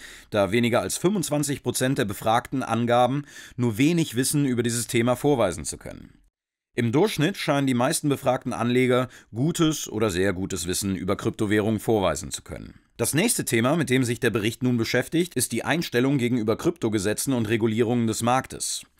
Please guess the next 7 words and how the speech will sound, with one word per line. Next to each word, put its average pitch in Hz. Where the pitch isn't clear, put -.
Der 98
Report 123
unterscheidet 117
hierbei 143
zwischen 82
genereller 95
Kryptoregulierung 156